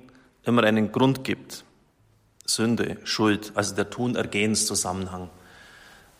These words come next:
Wenn's dir nicht gut geht, dann musst du irgendetwas angestellt haben. Und so versuchen sie, Hiob da, ja,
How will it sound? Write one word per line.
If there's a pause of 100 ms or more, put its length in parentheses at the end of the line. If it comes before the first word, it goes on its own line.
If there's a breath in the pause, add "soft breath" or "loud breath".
(200)
Wenn's
dir
nicht
gut
geht,
dann
musst
du
irgendetwas
angestellt
haben. (2000 soft breath)
Und
so
versuchen
sie,
Hiob
da, (220)
ja,